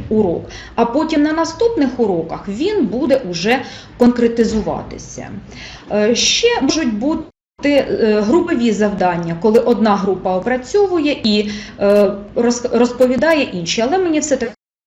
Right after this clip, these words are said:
здається, що це повинні бути інтерактивні методи, якщо і учні, і вчителі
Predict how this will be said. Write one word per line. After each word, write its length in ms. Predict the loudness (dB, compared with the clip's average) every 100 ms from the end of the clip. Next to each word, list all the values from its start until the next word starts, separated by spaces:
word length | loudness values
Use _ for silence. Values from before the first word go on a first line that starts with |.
| -4
здається, 520 | 0 2 0 0 -2
що 140 | -4 -4
це 160 | -6
повинні 420 | -4 -4 0 2 0
бути 80 |
інтерактивні 640 | -2 -4 -4 -8 -12 -8 -2
методи, 420 | -2 -2 0 0
якщо 320 | 0 -2 -4
і 180 | -4 -4
учні, 360 | -4 -2 -2
і 140 | -4 -6
вчителі 640 | -6 -8 -6 -4 -2